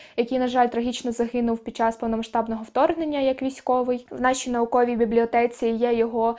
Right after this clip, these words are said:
фотовиставка, його світлин, його робіт. І до чого взагалі вся ця історія? Я була контент-мейкеркою на двох подіях, приурочених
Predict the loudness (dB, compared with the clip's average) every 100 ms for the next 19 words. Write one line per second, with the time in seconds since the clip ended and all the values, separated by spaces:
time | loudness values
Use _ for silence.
0 | -6 -2 4 4 2 -6 -2 -2 -2 -2
1 | 0 0 -2 -4 0 0 2 -2 0 0
2 | 0 0 -2 -4 -12 -20 -20 -8 -4 2
3 | 2 2 -2 -2 0 0 0 -2 -2 -2
4 | 0 0 2 -2 0 2 4 4 2 4
5 | 2 2 2 2 2 -2 -6 -4 -2 -2
6 | -4 -4 -2 0 0 0 2 0 2 0
7 | 0 0 4 6 6 4 -4 -6 -8